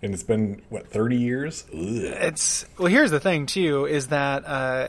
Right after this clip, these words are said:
Speaker 2: you know, we're coming up on the holiday season.
Speaker 1: Yeah.
Speaker 2: Um, in this session, we're recording, uh, our holiday special.
Speaker 1: Yeah.
Speaker 2: Between now and then, Bob Dylan could totally die.
Speaker 1: At any moment.
Speaker 2: Like, literally, he is on death watch. <laughs>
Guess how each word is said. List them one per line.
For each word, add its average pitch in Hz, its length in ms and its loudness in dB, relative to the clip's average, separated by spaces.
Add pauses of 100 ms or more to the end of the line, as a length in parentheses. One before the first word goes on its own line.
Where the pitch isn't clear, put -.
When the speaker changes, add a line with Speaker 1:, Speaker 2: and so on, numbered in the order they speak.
(280)
Speaker 2:
you 151 80 -4
know, 147 80 2
we're 143 140 2
coming 220 220 4
up 185 120 4
on 165 80 4
the 147 80 -2
holiday 143 260 4
season. 123 400 -8
Speaker 1:
Yeah. 92 220 -6 (580)
Speaker 2:
Um, 135 460 0
in 214 200 8
this 202 180 4
session, 127 520 0 (680)
we're 156 120 4
recording, 143 720 2
uh, - 20 -14 (320)
our 135 120 2
holiday 135 340 2
special. 127 500 -6
Speaker 1:
Yeah. 92 240 -6 (460)
Speaker 2:
Between 226 400 2
now 185 200 4
and 156 120 0
then, 143 160 0
Bob 131 200 0
Dylan 131 280 -2
could 117 100 -14
totally 120 300 -6
die. 117 340 -10
Speaker 1:
At 87 300 -6
any 107 240 4
moment. 87 380 -4 (500)
Speaker 2:
Like, 156 240 2
literally, 175 580 4
he 147 160 0
is 139 160 2
on 131 180 0
death 117 240 -4
watch. - 500 -10
<laughs> - 40 -18